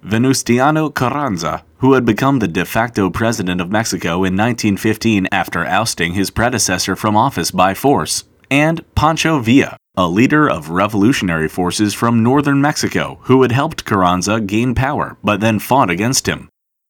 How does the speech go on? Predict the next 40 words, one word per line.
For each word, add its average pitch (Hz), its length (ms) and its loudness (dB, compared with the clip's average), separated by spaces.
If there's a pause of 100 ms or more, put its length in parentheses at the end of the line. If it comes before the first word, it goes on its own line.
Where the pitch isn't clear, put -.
(120)
Carranza's 87 600 -2
army 98 320 2
had 110 280 -4
beaten 98 320 0
Pancho 104 380 0
Villa's 95 400 0
in 123 220 0
two 151 240 2
battles 117 480 -2
by 101 180 2
the 113 180 0
end 131 140 0
of 92 100 -4
nineteen 92 440 -2
fifteen, 98 580 -2 (140)
and 143 360 0
in 117 220 4
doing 117 340 2
so 80 360 -2
had 117 220 -2
won 131 260 2
the 143 80 0
support 98 460 0
of 110 160 -2
the 123 80 0
United 87 440 0
States, - 480 -2 (100)
who, 98 380 4
until 95 340 -2
that 90 280 -2
point, 87 300 -4
had 117 180 -2
been 123 160 -2
supplying 113 580 0
Villa 85 320 -2
with 104 240 2
weapons 92 540 -2
for 95 240 2
his 101 140 0
troops. - 500 2